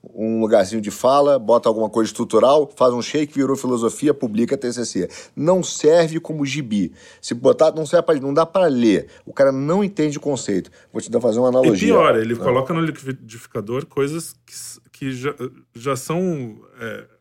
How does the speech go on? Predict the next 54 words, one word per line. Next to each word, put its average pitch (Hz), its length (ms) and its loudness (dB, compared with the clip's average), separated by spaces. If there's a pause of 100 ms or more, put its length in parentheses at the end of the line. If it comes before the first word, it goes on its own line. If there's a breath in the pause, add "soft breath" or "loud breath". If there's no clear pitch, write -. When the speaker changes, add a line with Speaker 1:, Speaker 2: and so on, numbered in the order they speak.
Speaker 2:
relativistas, 120 840 -4
todos 170 260 -2
aqueles 165 320 -4
problemas 127 420 -6
que - 100 -10
a - 20 -4
gente 131 180 -8
falou, 156 300 -2
né? 123 140 -4
Ele 123 100 -8
não 131 160 -6
coloca 160 340 -2
coisas 139 360 0
boas, 110 320 -6
porque - 160 -6
tem 165 200 -2
coisas 147 320 -2
boas 123 240 -4
escritas. 131 480 -8 (200 loud breath)
Você - 100 -6
não 143 80 -2
precisa 185 200 -2
ser 190 100 0
cem 165 280 -2
por 160 140 -6
cento 135 240 -8
original 120 420 -6
sempre, 110 440 -12
né? 98 160 -20 (260)
Você 117 120 -6
pode 117 240 -4
dar 127 120 -4
uma 135 160 -4
pitadinha 139 560 -6
ali. 131 300 -4
A 127 80 -4
maioria 131 400 -2
da 165 100 -2
filosofia 120 720 -10
cresceu 170 360 -10
assim, 147 260 -14
né? 117 100 -8
Speaker 1:
Uhum. 107 80 -8
Speaker 2:
Pegando 113 340 -6
o 131 40 -14
que - 100 -20
já 117 140 -6
tinha 127 340 -12 (260 soft breath)
e 139 100 -6
dando 131 260 -4
um 185 80 -4
passinho 156 460 -6
à 165 60 -8
frente. 117 360 -12